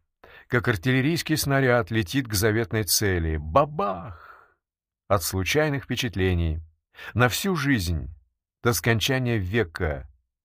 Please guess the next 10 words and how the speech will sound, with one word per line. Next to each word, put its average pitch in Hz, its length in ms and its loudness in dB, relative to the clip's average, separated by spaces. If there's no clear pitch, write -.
Миллиметр — 98 1040 -2
королева. 80 640 -2
Сам 170 280 2
теряюсь, 110 440 2
загадка, 127 540 2
тайна. 104 680 2
С - 140 -4
нее 131 300 4
и 131 160 -2
начинаю. 85 840 0